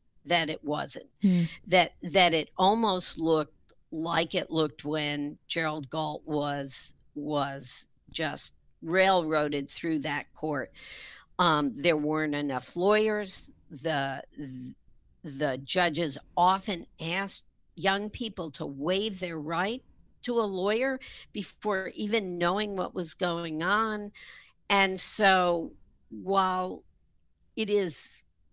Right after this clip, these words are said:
Speaker 1: mar-, yes, it's better because in many places you have a lawyer, but even then, we don't fund the juvenile, uh, defense bar sufficiently to do all the work.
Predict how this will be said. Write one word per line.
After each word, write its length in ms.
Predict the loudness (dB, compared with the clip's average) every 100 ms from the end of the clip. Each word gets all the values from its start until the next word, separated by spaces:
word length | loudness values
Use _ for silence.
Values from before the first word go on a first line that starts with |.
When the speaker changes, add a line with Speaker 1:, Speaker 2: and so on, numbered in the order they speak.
| -12
Speaker 1:
mar-, 380 | -4 -2 -2 -4 _ _
yes, 420 | 2 4 6 2
it's 240 | -4 -6 -10
better 580 | -10 0 4 4 2 -2
because 500 | -6 -6 -4 -4 -4
in 260 | -4 -2
many 300 | -2 -2 -4
places 640 | -4 -4 -4 -4 -6 -6
you 100 | -4
have 180 | -2 -2
a 60 | -4
lawyer, 400 | -4 -2 -2 -4
but 220 | -4 -6 -2
even 520 | 2 2 2 0 -2
then, 520 | -4 -2 -2 -4 -10 -16 -18 -18 -18 -20 -10
we 140 | 0 4
don't 320 | 4 4 -4
fund 880 | -6 -4 0 2 4 2 -4 -6 -10 _ _ _ _ -6
the 440 | 2 2 2 -2 -6
juvenile, 920 | -4 -2 -2 0 0 0 0 -4 -4
uh, 300 | 0 2 2 -2
defense 600 | -6 -8 -2 0 0 -2
bar 400 | -4 0 2 0
sufficiently 1160 | -2 -6 -6 -6 -4 -4 -6 -8 -8 -4 -4 -4
to 140 | -6 -10
do 320 | -6 -4 -2
all 260 | 0 0 0
the 120 | -2
work. 340 | -2 -2 -4